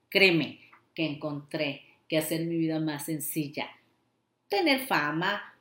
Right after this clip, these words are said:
tener éxito, tener todas las cosas materiales que tienen, qué bueno que las tengas. Tener todas las cosas emocionales,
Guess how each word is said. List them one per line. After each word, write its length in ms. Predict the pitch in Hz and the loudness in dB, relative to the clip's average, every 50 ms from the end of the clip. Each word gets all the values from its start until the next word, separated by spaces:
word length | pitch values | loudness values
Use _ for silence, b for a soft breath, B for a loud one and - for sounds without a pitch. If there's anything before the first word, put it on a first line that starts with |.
| _ - | _ 4
tener 340 | 269 262 247 240 240 226 | 6 6 6 6 4 4
éxito, 640 | 208 190 170 170 165 170 - 196 - - - - - - | 4 6 6 6 6 4 -2 -8 -10 -10 -12 -10 4 8
tener 360 | 269 277 294 330 339 330 - | 8 8 8 8 4 4 4
todas 180 | 392 403 440 453 | 4 4 6 6
las 160 | 392 - - | 4 4 2
cosas 260 | - 320 311 330 339 320 | 0 -2 -2 -2 0 0
materiales 800 | 311 277 240 233 - 233 226 226 240 240 247 254 277 269 - | 2 2 2 2 4 4 4 6 6 6 6 6 2 2 2
que 80 | - 233 | 0 0
tienen, 340 | - 247 233 233 233 - - | 0 0 0 0 -2 2 6
qué 220 | 285 285 285 277 | 8 8 8 8
bueno 300 | 277 277 269 277 285 277 | 6 4 4 2 2 2
que 80 | 285 254 | 2 2
las 280 | 220 202 196 - - - | 2 2 2 0 4 6
tengas. 440 | 262 269 254 254 247 220 - - - - - - _ _ _ _ _ _ _ _ _ _ _ _ _ _ _ _ B B B B B B _ _ _ _ _ _ _ _ _ _ _ _ | 8 10 10 10 8 6 4 2 -2 -6 -10 -12 _ _ _ _ _ _ _ _ _ _ _ _ _ _ _ _ B B B B B B _ _ _ _ _ _ _ _ _ _ _ _
Tener 640 | - 247 214 214 220 226 254 311 320 269 - - | 8 8 8 8 8 10 12 12 12 10 8 4
todas 180 | - 247 233 214 | 2 2 4 4
las 140 | 208 208 - | 2 0 0
cosas 320 | - 214 208 214 202 - | -2 -4 -2 -2 -2 -2
emocionales, 920 | 196 175 170 165 170 - 202 190 180 185 185 175 160 147 165 165 - - | -2 -2 -4 -4 -2 0 0 2 6 8 8 8 8 6 2 -4 -6 -10